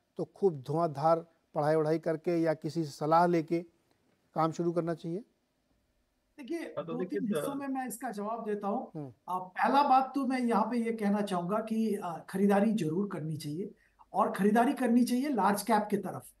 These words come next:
Speaker 2: जैसे आशीष जी भी कह रहे थे, अ, कुछ साठ पैंसठ परसेंट, मैं तो कहूंगा कि अस्सी परसेंट अभी large cap में, अ, इंक्रीमेंटल जो डिप्लॉयमेंट है वो large cap में आना चाहिए।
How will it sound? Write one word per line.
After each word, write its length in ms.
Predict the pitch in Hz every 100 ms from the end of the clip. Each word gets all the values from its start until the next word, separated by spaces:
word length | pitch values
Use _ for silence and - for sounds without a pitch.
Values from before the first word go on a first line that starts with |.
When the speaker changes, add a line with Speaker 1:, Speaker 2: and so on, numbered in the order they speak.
| _ _ -
Speaker 2:
जैसे 200 | 180 214
आशीष 320 | 196 226 214
जी 140 | 214
भी 140 | 202 208
कह 140 | 180
रहे 160 | 190 185
थे, 140 | 196
अ, 400 | - - 175 175
कुछ 140 | 170 -
साठ 280 | 180 190
पैंसठ 280 | - 180 185
परसेंट, 460 | 196 - 180 233 214
मैं 120 | 208
तो 80 | 226
कहूंगा 320 | 226 247 247
कि 280 | 240 247 226 - - -
अस्सी 260 | 196 -
परसेंट 420 | 311 247 214 294 294
अभी 260 | 190 233
large 260 | 208 190 196
cap 240 | 208 190 202
में, 220 | 226 233 -
अ, 180 | 180 180
इंक्रीमेंटल 720 | 214 208 247 226 233 233 339
जो 120 | 285
डिप्लॉयमेंट 600 | 202 202 202 196 190 180
है 160 | 226 - _ _
वो 60 | 202
large 260 | 185 190 -
cap 180 | 196 196
में 80 | 175
आना 220 | 156 170
चाहिए। 360 | 175 151 208